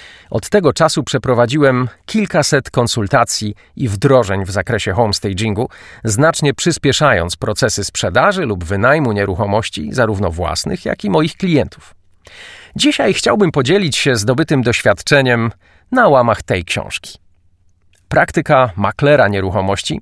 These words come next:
pokazuje, że na terenie Polski większość mieszkań i domów przeznaczonych na sprzedaż nie jest przygotowana do wystawienia na rynek. Najczęściej wynika to z podejścia samych sprzedających, którzy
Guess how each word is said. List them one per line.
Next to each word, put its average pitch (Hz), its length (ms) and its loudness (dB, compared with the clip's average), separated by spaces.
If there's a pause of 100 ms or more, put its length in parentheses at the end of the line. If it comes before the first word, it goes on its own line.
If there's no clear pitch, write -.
pokazuje, 123 560 0
że 123 400 2
na 107 160 0
terenie 127 380 0
Polski 208 420 -2
większość 185 520 -2
mieszkań 160 460 0
i 120 120 -6
domów 156 400 0
przeznaczonych 110 640 -2
na 85 100 -2
sprzedaż 143 500 0 (380)
nie 196 260 2
jest 196 260 -2
przygotowana 127 800 2
do 101 180 -2
wystawienia 98 640 -2
na 95 140 2
rynek. - 380 -10 (640)
Najczęściej 214 580 2
wynika 147 420 0
to 160 340 4 (100)
z - 120 -8
podejścia 127 440 0
samych 139 300 0
sprzedających, 101 800 0
którzy 92 340 -8